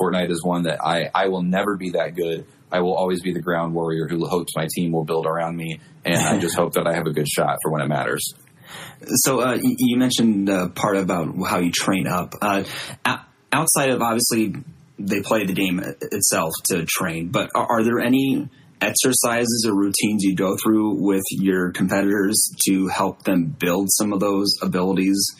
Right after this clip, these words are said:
Speaker 2: outside of a video game?
Speaker 1: So it, um, it, it depends on the game. And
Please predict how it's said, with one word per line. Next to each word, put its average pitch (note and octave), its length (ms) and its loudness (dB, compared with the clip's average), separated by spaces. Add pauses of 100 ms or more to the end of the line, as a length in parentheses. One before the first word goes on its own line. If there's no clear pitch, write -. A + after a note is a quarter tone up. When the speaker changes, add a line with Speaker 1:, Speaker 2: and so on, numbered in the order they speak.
(380)
Speaker 2:
outside F2+ 420 0
of F2+ 60 0
a F2+ 120 0
video F2 280 0
game? A2 320 0 (260)
Speaker 1:
So A#2 280 0
it, A2 260 -6
um, F#2 420 -2 (640)
it, B2 280 -2
it G#2+ 60 -4
depends C#3 340 0
on C#3 60 0
the B2 80 2
game. F2+ 540 0
And G2 200 -2